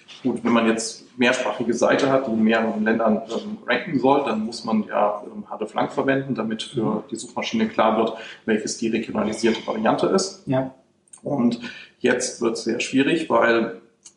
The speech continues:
Speaker 1: ähm, jede Seite dieser Sprachgruppe muss auf, ähm, jede andere Seite verweisen.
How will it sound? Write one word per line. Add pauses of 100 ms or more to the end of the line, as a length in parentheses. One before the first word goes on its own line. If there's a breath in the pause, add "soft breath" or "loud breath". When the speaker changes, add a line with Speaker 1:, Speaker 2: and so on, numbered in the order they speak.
(100)
Speaker 1:
ähm, (320)
jede
Seite
dieser
Sprachgruppe
muss
auf, (120)
ähm,
jede
andere
Seite
verweisen.